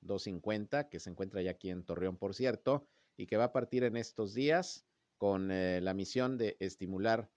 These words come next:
las lluvias. Vuela el avión,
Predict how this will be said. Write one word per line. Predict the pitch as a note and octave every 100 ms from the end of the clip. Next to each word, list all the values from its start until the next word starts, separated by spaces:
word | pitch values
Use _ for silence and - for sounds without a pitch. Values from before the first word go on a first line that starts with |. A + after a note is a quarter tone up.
| _ _
las | G2 G2+ G2
lluvias. | D#3+ F#3 D#3 G#2 - - - _ _ _ _ _ _ _ _ _ _ _ _ -
Vuela | G2 B2 B2+
el |
avión, | B2 C#3 D3 D#3+